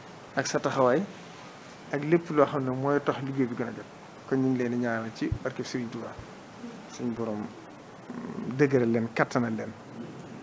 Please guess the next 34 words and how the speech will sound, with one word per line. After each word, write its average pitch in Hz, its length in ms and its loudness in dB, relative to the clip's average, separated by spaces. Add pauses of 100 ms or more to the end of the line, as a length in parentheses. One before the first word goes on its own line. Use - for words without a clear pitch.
(360)
ba 135 120 4 (280)
yoon 135 260 6
wi 135 200 6
ngeen, 135 260 6 (140)
yo-, 131 300 6
yoon 139 260 8
wi 139 100 10
ñu 147 160 8 (460)
som-, 139 340 2 (400)
sóobu 127 400 4 (140)
ngir 139 160 2
liggéeyal 147 340 6
Sëriñ 120 160 2
Tuubaa, 110 260 -4 (440)
suñ 131 200 -4
Borom 113 200 0
may 117 120 2
ñu 113 100 0
kàttan 110 300 -4
ak 107 60 -4
ñu 107 240 -2
àggale 120 260 0
ko. - 100 -10 (1600)
Ba 151 120 8
ci 143 120 4
jataay 143 320 8
bii 139 160 4
nga 147 120 4
xam 131 160 0
ne 151 140 2 (440)
Sëriñ 131 360 2
Abdoul 113 240 0
Ahad 120 220 0
Mbacké, 113 360 -4